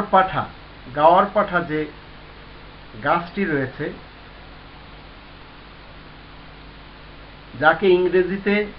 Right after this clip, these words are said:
অ্যালোভেরা বলে, এ এল ও ই ভি ই আর এ, অ্যালোভেরা।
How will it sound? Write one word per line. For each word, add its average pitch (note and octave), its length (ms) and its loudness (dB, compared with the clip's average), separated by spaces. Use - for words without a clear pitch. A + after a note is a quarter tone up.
অ্যালোভেরা F#3 580 4
বলে, D3+ 340 2
এ F#3+ 360 -2
এল F#3+ 440 -2
ও F3+ 360 2
ই F3+ 260 -6
ভি D#3+ 120 -4
ই G3+ 540 -4
আর D3+ 280 2
এ, C#3+ 220 -6
অ্যালোভেরা। C#3+ 520 0